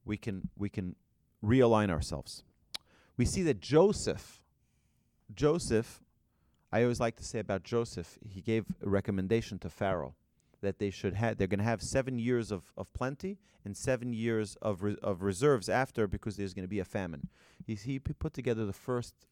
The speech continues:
savings account. Right, the first savings account. And he says, "Listen, we're gonna have seven years of plenty." And this was his dream, right? The, the, the Pharaoh's dream with the seven cows that were strong and the seven cows that were weak and the seven,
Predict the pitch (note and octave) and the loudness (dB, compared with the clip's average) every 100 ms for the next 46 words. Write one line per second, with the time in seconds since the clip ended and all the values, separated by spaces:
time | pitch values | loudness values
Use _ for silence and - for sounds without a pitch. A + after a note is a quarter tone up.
0 | _ - - A2+ G#2 E2 D#2+ D2+ - - | _ -8 0 0 0 -6 -8 -10 -12 -20
1 | _ _ _ _ _ _ _ - G#2+ A#2+ | _ _ _ _ _ _ _ -8 -6 -4
2 | - F#3+ F3+ E3+ D#3 C#3 - G#2 E2+ - | 2 2 4 0 0 -4 -4 -4 -6 -10
3 | - _ _ _ _ _ A2+ A#2 A2+ G#2 | -20 _ _ _ _ _ 2 2 2 -4
4 | - - C#3 D#3+ C3 F3+ - A#2 A2 A2+ | -8 -2 0 0 2 0 0 -2 0 0
5 | B2 C3+ - C#3 C#3+ D3 C#3+ C#3 - B2+ | 0 0 0 -2 0 0 0 -2 -6 -8
6 | A#2 A2 G#2+ A#2+ - A2 - C3+ D3+ D#3+ | -4 -6 -6 -6 -4 -6 -2 -2 -2 -2
7 | A#2 A#2+ D3+ - G2+ A2 G#2+ - G2+ - | 2 4 2 0 0 2 2 2 2 0
8 | - B2+ B2 A#2 G2 B2+ C3 G#2 F#2 - | 4 6 6 2 0 -2 -2 -2 -6 -6
9 | A#2 G2+ G#2 - A2 A2 G#2 F#2 F#2 F2 | -4 -4 -4 0 2 2 0 0 -2 -6
10 | - C#3 B2 B2 F#2+ - F#2+ G2 G#2+ G2 | -8 -6 -6 -6 -8 -6 -6 -4 -2 0
11 | F2+ G2 A2 B2+ D3 B2+ G2+ F2 - G#2+ | 0 -2 -2 -2 -2 -4 -6 -6 -4 -4